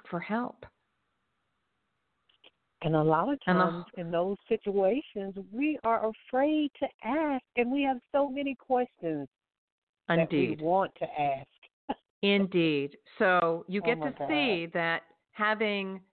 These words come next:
Speaker 1: them now, if you can master this now, early on,
Speaker 2: Mm-hmm.
Speaker 1: imagine the wisdom that you will be able to share with your patients that you work with, that you really understand the process,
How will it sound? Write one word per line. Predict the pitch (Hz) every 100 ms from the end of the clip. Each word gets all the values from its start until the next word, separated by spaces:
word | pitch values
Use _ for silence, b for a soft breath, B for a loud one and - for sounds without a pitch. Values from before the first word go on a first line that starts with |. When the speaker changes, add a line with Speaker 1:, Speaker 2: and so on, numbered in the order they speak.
| _
Speaker 1:
them | 170 175 170 160
now, | 165 170 202 269 330 _ _ _ _ _ -
if | 185 185
you | 196 220 254
can | - 277 247
master | 175 165 208 - - 233 233 240 240 _ _
this | 165 170 214 - - -
now, | 160 151 151 175 269 427 427 _ _ -
early | 190 233 302 -
on, | 262 220 135 143
Speaker 2:
Mm-hmm. | 151 143 156 _ _ _ _ _ _ - 202
Speaker 1:
imagine | 196 190 220 285 269
the | 247
wisdom | 202 202 202 190 170
that | 170
you | 175 175 196
will | 226 214
be | 220 -
able | 180 185 185 185
to | 190 -
share | 170 165 160
with | 165 -
your | 170
patients | 180 196 202 - 143 - _ 180
that | 170
you | 170
work | 165 170 175 -
with, | 113 - _ _ _ _ _ _ _ _ _ _ _ _ _ _ _ _
that | 185 185
you | 185
really | 180 190 196 202
understand | 180 185 185 - - 180 175 170
the | 156
process, | - 170 185 - 160